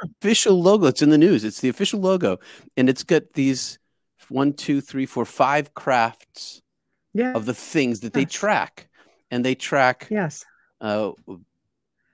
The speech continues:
Speaker 1: Russian advanced combat jets, uh, drones,
Speaker 2: Mm-hmm.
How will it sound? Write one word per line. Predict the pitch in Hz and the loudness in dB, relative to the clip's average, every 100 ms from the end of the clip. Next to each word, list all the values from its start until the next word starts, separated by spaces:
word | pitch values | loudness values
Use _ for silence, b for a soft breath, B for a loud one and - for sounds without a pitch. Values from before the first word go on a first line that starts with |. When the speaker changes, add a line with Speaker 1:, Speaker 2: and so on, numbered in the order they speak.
| _ _ _ _ - | _ _ _ _ -6
Speaker 1:
Russian | 113 127 - 147 | -2 0 0 0
advanced | 131 107 82 127 127 - - | -2 -6 -6 -4 -4 -10 -14
combat | - 127 113 110 104 | -6 -4 0 -2 -2
jets, | - 101 - - - b b b | -4 -6 -6 -10 -14 b b b
uh, | 95 95 95 92 87 - _ _ - | -6 -4 -4 -4 -8 -14 _ _ -16
drones, | 104 110 131 127 120 120 135 139 - _ _ _ _ - | -8 0 2 2 2 0 -4 -8 -16 _ _ _ _ -6
Speaker 2:
Mm-hmm. | 180 170 | -4 -4